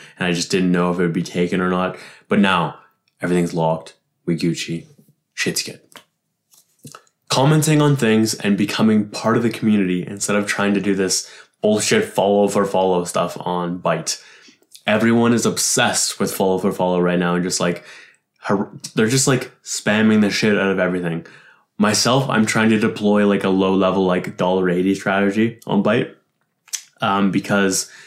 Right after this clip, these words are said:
I just don't wanna be that. And I'd rather become a part of, a part of the community. Always so much more key than, like, always trying to get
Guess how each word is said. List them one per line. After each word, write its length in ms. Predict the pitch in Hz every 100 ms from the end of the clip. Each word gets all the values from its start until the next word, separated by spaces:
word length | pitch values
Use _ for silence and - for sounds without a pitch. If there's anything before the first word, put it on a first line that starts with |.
| - _ -
I 100 | 113
just 200 | 147 143
don't 120 | 143
wanna 140 | 147
be 140 | 120 143
that. 420 | 87 82 - - _
And 120 | 101
I'd 160 | 101 101
rather 500 | 104 110 107 107 - _ _
become 280 | - - 110
a 80 | 110
part 260 | - - 98
of, 140 | -
a 120 | - 101
part 220 | 107 110
of 60 |
the 60 | 107
community. 540 | 107 101 101 87 82 _ _ -
Always 580 | 95 101 104 - - -
so 160 | - 107
much 160 | 101 107
more 140 | 98
key 360 | - - 95 87
than, 380 | 87 85 85 - - - _ _ -
like, 420 | 85 170 - _ _ _ _ _ _ _ _ _
always 240 | 101 98
trying 240 | - 98 92
to 60 |
get 580 | 90 90 98 90 - -